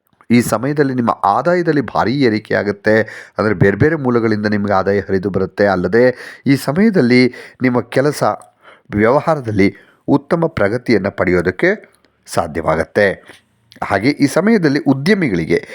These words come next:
ವಿಶೇಷ ಪ್ರಯೋಜನಗಳು ಸಿಗ್ತವೆ. ಮತ್ತೆ ಅನಗತ್ಯ ಖರ್ಚು ಕಡಿಮೆಯಾಗತ್ತೆ. ಕೆಲಸದ ಕ್ಷೇತ್ರದಲ್ಲಿ ಹೊಸ ಸಾಧ್ಯತೆಗಳು ತೆರೆದುಕೊಳ್ತವೆ.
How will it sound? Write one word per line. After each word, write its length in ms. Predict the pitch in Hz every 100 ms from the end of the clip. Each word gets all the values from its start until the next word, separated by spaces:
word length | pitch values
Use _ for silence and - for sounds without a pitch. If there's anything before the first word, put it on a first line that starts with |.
| - -
ವಿಶೇಷ 460 | 123 - 180 208 -
ಪ್ರಯೋಜನಗಳು 760 | 165 104 101 92 85 85 82
ಸಿಗ್ತವೆ. 800 | - 90 - 87 98 95 - - -
ಮತ್ತೆ 220 | 127 -
ಅನಗತ್ಯ 580 | - 117 139 165 - 147
ಖರ್ಚು 440 | - 175 170 -
ಕಡಿಮೆಯಾಗತ್ತೆ. 1080 | - 95 87 82 80 82 - 98 95 - - - -
ಕೆಲಸದ 440 | 156 190 - 180
ಕ್ಷೇತ್ರದಲ್ಲಿ 960 | 175 - - 170 175 113 87 80 85 90 - - -
ಹೊಸ 260 | 139 135
ಸಾಧ್ಯತೆಗಳು 720 | 165 - 92 98 131 151 143 127
ತೆರೆದುಕೊಳ್ತವೆ. 1080 | - 82 80 - 85 - 82 101 101 -